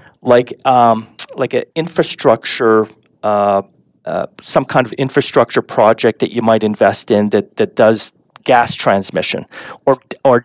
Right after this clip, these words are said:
data, th-, they're not impacted by the stock market, right? They're impacted actually by, is the economy still doing well? Absolutely,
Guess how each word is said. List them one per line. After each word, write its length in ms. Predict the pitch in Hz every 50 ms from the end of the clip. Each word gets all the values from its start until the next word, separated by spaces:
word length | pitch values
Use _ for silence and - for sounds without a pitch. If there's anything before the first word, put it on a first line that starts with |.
| _ _
data, 440 | 135 113 113 113 110 101 78 76 - _ - - - - - _ _ _ _ _ _ _ _ _ _ - -
th-, 140 | - - - _ - -
they're 200 | 175 190 269 302
not 260 | 254 160 127 - - -
impacted 760 | 139 135 143 - - 117 98 87 85 - - - - - _ -
by 120 | 117 107
the 100 | - -
stock 420 | - - - 117 90 85 - -
market, 420 | - 80 80 - - - - - - - _ _ _ _ _
right? 320 | - 98 101 117 - - - _ _ _ -
They're 180 | 185 - 392
impacted 500 | 381 226 - 156 110 123 - - - 110
actually 380 | 101 117 135 143 - - 151 127
by, 420 | 113 120 117 110 107 107 104 95 -
is 140 | - 139 -
the 80 | 139 131
economy 440 | - - - 127 143 180 196 196 185
still 240 | - - 190 196
doing 240 | 185 196 190 190 190
well? 240 | 196 214 254 226 - - -
Absolutely, 800 | 226 269 - - - 160 151 190 - - - - - - -